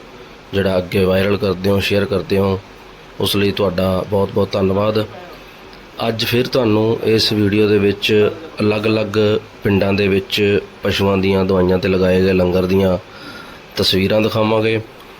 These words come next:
ਪਰਮਾਤਮਾ ਸਾਰਿਆਂ ਨੂੰ ਤੰਦਰੁਸਤੀ ਬਖਸ਼ੇ। ਇਹ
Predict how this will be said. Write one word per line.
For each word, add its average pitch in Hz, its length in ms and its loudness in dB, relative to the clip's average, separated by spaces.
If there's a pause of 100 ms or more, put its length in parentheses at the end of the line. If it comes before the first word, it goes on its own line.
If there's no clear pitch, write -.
(200)
ਪਰਮਾਤਮਾ 110 760 0 (760)
ਸਾਰਿਆਂ 110 420 -2
ਨੂੰ 110 100 2
ਤੰਦਰੁਸਤੀ 101 520 0
ਬਖਸ਼ੇ। 113 500 0 (800)
ਇਹ 139 420 0